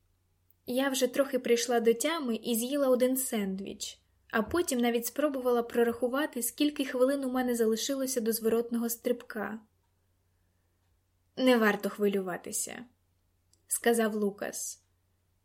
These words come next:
Тітка Гленда саме докоряє Чарльзові за нічні кошмари, які приходять до неї через нього від самого дня їхнього весілля. Він похитав головою.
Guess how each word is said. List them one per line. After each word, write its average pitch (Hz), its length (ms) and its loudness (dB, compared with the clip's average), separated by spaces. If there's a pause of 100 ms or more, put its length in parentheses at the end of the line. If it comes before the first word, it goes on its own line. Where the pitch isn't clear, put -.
(100)
Тітка 214 360 4
Гленда 214 640 0
саме 214 400 4
докоряє 214 500 4
Чарльзові 220 640 0
за 202 120 2
нічні 214 420 2
кошмари, 220 760 -2 (240)
які 220 280 2
приходять 214 600 2
до 208 120 2
неї 220 240 4
через 208 360 2
нього 226 320 2
від 202 200 -4
самого 220 420 4
дня 208 200 2
їхнього 208 480 0
весілля. 196 720 -2 (1600)
Він 262 260 2
похитав 220 440 -2
головою. 202 800 -2